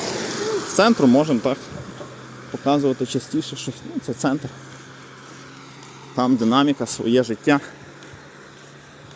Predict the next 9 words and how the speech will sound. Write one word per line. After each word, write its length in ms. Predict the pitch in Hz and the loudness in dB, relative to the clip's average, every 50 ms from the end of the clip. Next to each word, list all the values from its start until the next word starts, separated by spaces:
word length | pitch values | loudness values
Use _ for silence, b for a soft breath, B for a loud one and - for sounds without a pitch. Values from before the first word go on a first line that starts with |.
| - - - - - - - - - - - - - - 76 78 80 80 - - - - - - - - - 104 120 127 139 | -20 -20 -20 -20 -20 -20 -20 -20 -20 -20 -20 -18 -18 -16 -16 -16 -16 -16 -16 -16 -16 -16 -16 -16 -16 -14 -8 -6 -4 -2 0
Вулиці, 420 | 202 226 214 196 - - - 151 - - - - - - - 254 | 0 0 0 0 -2 -4 -6 -6 -6 -8 -10 -12 -12 -10 -8 -8
ну, 80 | 311 381 | -8 -8
от 120 | - - - | -6 -4 -2
магістральні 580 | 165 165 165 - - 170 165 170 160 151 123 | 0 0 0 0 2 2 2 2 2 2 0
ці 160 | - - 139 113 | 0 0 0 2
вулиці, 380 | 120 143 143 117 - - 107 | 4 4 2 2 2 -2 -4
там 140 | 92 104 110 | -2 0 0
Дрогобицька, 580 | - - 110 101 143 175 170 147 - - 120 - | 2 2 4 6 6 6 6 4 2 0 -2 0
Стебницька, 480 | - - 151 156 156 147 - - - | 2 2 4 4 4 2 2 2 0